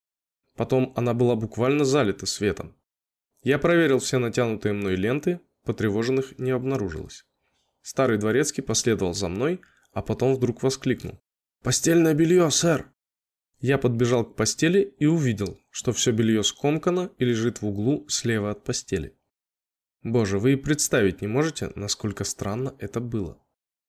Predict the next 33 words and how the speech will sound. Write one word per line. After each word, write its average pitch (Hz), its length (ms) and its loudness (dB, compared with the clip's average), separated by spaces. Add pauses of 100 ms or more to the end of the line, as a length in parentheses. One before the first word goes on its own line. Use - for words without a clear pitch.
(280)
Итак, 147 460 -4
нечто 131 420 0
всё-таки - 400 -4
побывало 135 560 0
в 82 80 -6
этой 101 200 -8
комнате. 80 520 -12 (760)
Я 143 160 2
не 175 100 2
сразу 151 340 4
отошёл 117 440 2
от 98 100 -8
постели 170 480 2
к - 180 -16
лежавшим 127 540 0
на 135 80 0
полу 98 280 -2
простыням. 95 640 -8 (600)
У 131 80 -2
меня 160 200 4
не 196 140 6
было 123 180 4
никакого 113 480 0
желания 127 400 2
прикасаться 151 640 0
к - 100 -20
ним, 80 240 -10 (280)
как, 120 200 -4
впрочем, 147 440 0
и - 160 -4
к - 60 -8
самой 98 300 -2
постели. - 520 -6